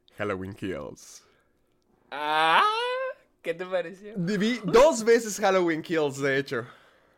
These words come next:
Speaker 1: Porque
Speaker 2: Siento, sí, tengo una pregunta.
Speaker 1: A
Speaker 2: ¿Por
Speaker 1: ver.
Speaker 2: qué ves las películas dos veces seguidas? O sea, ¿te obligas a que te gusten?
Speaker 1: <laughs>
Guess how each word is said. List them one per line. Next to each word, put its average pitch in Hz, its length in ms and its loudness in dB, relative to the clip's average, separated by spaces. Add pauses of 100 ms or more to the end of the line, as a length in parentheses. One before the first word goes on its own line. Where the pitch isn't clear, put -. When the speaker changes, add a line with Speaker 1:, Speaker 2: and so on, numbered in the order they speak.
(160)
Speaker 1:
Porque 156 640 -2 (140)
Speaker 2:
Siento, 294 480 -4 (220)
sí, 349 180 -14 (320)
tengo 480 140 2
una 605 180 2
pregunta. 269 500 -4 (140)
Speaker 1:
A 131 80 0
Speaker 2:
¿Por 123 80 4
Speaker 1:
ver. 107 80 2
Speaker 2:
qué 330 80 -2
ves 392 140 -6
las 440 160 -4
películas 262 460 0
dos 208 200 0
veces 233 240 -8
seguidas? 170 460 -6
O 151 40 -16
sea, 151 140 -6
¿te 160 100 0
obligas 160 480 0
a - 120 -2
que 196 80 -6
te 139 160 -10
gusten? 311 500 -4
Speaker 1:
<laughs> - 1500 0